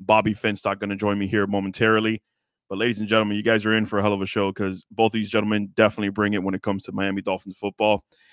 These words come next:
And they're so kind to join, join us here after the post-game reaction. And I know they got a lot, they got, they got a lot to get off their chest. So let's go ahead and bring 'em on. Bobby,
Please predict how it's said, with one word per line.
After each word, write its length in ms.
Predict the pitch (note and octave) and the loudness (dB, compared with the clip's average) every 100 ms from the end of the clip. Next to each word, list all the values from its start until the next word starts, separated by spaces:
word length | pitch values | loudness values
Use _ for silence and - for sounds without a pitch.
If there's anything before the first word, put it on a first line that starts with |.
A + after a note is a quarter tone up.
| _ - | _ -4
And 100 | G2+ | -2
they're 100 | G2+ | 0
so 280 | - A2+ | 4 4
kind 180 | G2+ G2+ | 4 0
to 80 | G2+ | 0
join, 320 | F#2+ G#2 G#2 - _ | 0 0 0 -4 _
join 220 | G#2 G#2 | -2 0
us 100 | G2 | 0
here 240 | G#2 G#2 - | 0 0 6
after 260 | A2 G2+ G#2+ | 4 4 0
the 100 | G2 | -2
post-game 440 | A2+ G2 - G2+ | 0 0 0 0
reaction. 400 | G2+ G#2 G2+ G2+ | 2 2 2 -2
And 140 | F#2+ G#2+ | 2 4
I 60 | |
know 120 | B2+ | 4
they 80 | D3 | 4
got 140 | D3+ D#3 | 4 4
a 0 | |
lot, 160 | D#3 - | 2 -2
they 100 | B2+ | -6
got, 120 | D3 - | -4 -6
they 80 | E3 | -6
got 100 | F#3+ | -4
a 60 | F3+ | -2
lot 160 | G3+ | -2
to 80 | - | 4
get 80 | E3 | 4
off 100 | D#3 | 4
their 140 | C#3 | 2
chest. 360 | - F#3 G#2 - _ _ - _ | 4 4 2 -4 _ _ -20 _
So 100 | G#2+ | -2
let's 140 | G#2+ | 0
go 100 | - | 6
ahead 160 | A#2+ A#2+ | 6 6
and 100 | A2+ | 4
bring 220 | A#2+ B2+ | 2 4
'em 120 | A#2+ | 4
on. 320 | C3 C3 A#2+ A2 - _ G#2 | 4 4 2 -2 -10 _ 0
Bobby, 560 | B2 C#3 C#3 C#3+ C3+ | 6 8 6 4 2